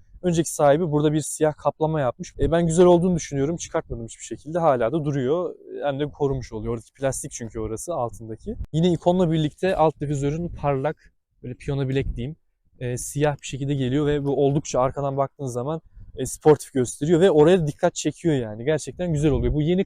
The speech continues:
Clio'larda bile yok. Ben hiç sevmiyorum. Bu kasa zaten en sportif, en yakışıklı Clio'lardan biri bence.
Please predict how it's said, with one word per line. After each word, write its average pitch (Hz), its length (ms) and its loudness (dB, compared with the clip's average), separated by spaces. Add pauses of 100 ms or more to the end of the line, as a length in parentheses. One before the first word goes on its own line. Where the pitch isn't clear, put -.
Clio'larda 170 460 0
bile 190 120 0
yok. 196 200 0
Ben 170 100 -4
hiç 170 80 -8
sevmiyorum. 175 520 -4 (460)
Bu 190 140 6
kasa 165 260 -2
zaten 147 320 4
en 170 140 2
sportif, 151 560 -2
en 165 140 -2
yakışıklı 165 540 -4 (340)
Clio'lardan 147 520 -2
biri 143 160 0
bence. 117 360 -6